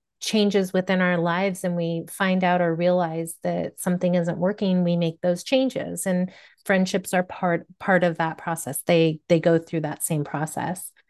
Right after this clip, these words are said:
Um, and then the other thing that you talked about is, is the reflection part, right? And trying to identify ways that, um,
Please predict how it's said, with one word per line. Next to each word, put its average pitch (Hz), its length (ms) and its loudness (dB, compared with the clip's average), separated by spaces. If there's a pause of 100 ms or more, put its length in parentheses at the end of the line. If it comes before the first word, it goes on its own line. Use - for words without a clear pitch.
(460)
Um, 170 380 4
and 190 220 4
then 180 360 4
the 180 180 0
other 202 200 0
thing 190 260 0
that 170 260 -4 (220)
you 180 320 0
talked 180 320 -4
about 175 260 0
is, 175 340 0
is - 240 -8
the 180 120 2
reflection 170 680 0
part, 165 380 -6
right? 170 460 2 (260)
And 180 320 4
trying 202 280 2
to - 80 0
identify 175 880 0
ways 175 680 -4
that, 170 320 -4 (680)
um, 180 500 -2